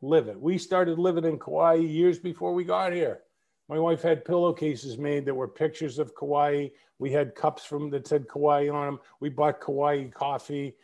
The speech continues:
We ate pineapple <laughs> all the time. You know, we, we were living in Kauai. La-,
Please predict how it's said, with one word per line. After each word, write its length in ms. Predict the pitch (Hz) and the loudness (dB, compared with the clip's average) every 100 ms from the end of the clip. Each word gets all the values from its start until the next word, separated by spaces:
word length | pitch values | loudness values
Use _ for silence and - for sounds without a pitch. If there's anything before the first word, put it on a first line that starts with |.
| _ | _
We 140 | 147 160 | 2 2
ate 160 | 147 | 2
pineapple 640 | - 151 147 147 147 135 - | -2 -2 -2 -2 -2 -4 -4
<laughs> 40 | |
all 180 | 151 135 | -6 -8
the 80 | 143 | -10
time. 380 | - 143 135 117 - - _ - | -4 -2 -2 -4 -12 -20 _ -8
You 60 | 175 | -6
know, 60 | - _ - | -6 _ -2
we, 160 | 165 175 | 4 4
we 320 | 165 151 170 | 4 4 6
were 140 | 165 | 6
living 380 | 156 196 208 196 | 6 6 6 4
in 160 | 180 160 | 0 -2
Kauai. 560 | - 165 170 151 120 - _ _ | -2 2 4 4 0 -2 _ _
La-, 200 | 131 180 | 0 0